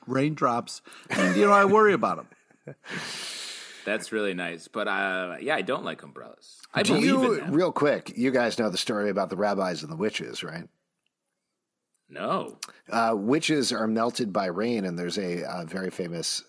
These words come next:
Speaker 3: story, I believe it's, um, a Yiddish story or something from Poland about these rabbis who lure the witches out, and they say, "Oh, we'll dance with you. We can teach you how to dance between the raindrops." And the witches are like, "That sounds great."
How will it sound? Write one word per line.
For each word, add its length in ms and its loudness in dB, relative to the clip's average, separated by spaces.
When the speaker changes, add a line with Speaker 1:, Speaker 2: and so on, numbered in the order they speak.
Speaker 3:
story, 480 -4
I 100 -6
believe 300 -12
it's, 280 -10
um, 580 -8
a 360 -12
Yiddish 340 0
story 440 -2
or 100 -4
something 320 -6
from 140 -10
Poland 440 -4
about 280 0
these 240 -2
rabbis 600 0
who 140 0
lure 320 0
the 80 0
witches 320 0
out, 140 2
and 80 -4
they 60 -2
say, 200 -2
"Oh, 140 0
we'll 160 0
dance 400 0
with 140 -6
you. 180 -2
We 80 -4
can 160 -8
teach 220 -4
you 60 -2
how 60 -4
to 60 -6
dance 300 -8
between 300 -10
the 80 -10
raindrops." 640 -4
And 80 -2
the 40 2
witches 300 0
are 60 -4
like, 200 -4
"That 240 0
sounds 400 -2
great." 580 0